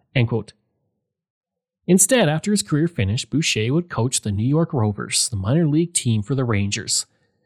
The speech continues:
He would then join Lester Patrick on the coaching staff as an assistant coach and helped lead the team to the Stanley Cup in nineteen forty, the last time the team would win until nineteen ninety-three.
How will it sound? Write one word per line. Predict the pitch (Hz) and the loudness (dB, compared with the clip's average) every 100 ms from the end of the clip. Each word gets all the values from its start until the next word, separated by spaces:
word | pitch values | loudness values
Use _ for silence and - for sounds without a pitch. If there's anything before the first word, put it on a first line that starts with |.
| _ | _
He | - | 4
would | 131 107 | 4 4
then | 117 117 | -2 -2
join | 117 113 127 | -2 0 2
Lester | 147 104 - | 0 0 -4
Patrick | 113 123 143 143 151 | -4 -4 -4 -4 -4
on | 123 | -2
the | 104 | -2
coaching | 135 151 165 127 | -2 -2 -2 -2
staff | - 107 120 | -2 -2 -2
as | 123 | -6
an | 104 | -4
assistant | 101 - 110 110 98 | -2 -2 -4 -6 -2
coach | 131 202 - - - _ - | 0 2 0 -8 -20 _ -6
and | 107 | 0
helped | 147 - | 0 0
lead | 131 175 196 | 0 0 0
the | 208 | -2
team | - 123 117 | -2 0 0
to | 117 | -2
the | 135 | -4
Stanley | 131 120 110 123 | -4 -2 -2 -2
Cup | 135 110 101 | -4 -6 -4
in | 104 | -4
nineteen | 95 98 123 107 | -4 -4 -2 -4
forty, | - 104 101 - _ _ _ - | -2 -2 -2 -8 _ _ _ -10
the | 101 | -2
last | 113 196 - | 0 0 -2
time | 139 131 | -2 -2
the | 135 | -2
team | - - 110 98 | -4 0 2 2
would | 104 135 | -2 -2
win | 104 | -2
until | 92 90 131 | -2 -4 -4
nineteen | 95 92 - 123 98 | -4 -6 -4 -2 -2
ninety-three. | 92 92 107 - 107 113 120 | -4 -6 -6 -4 -4 -4 -8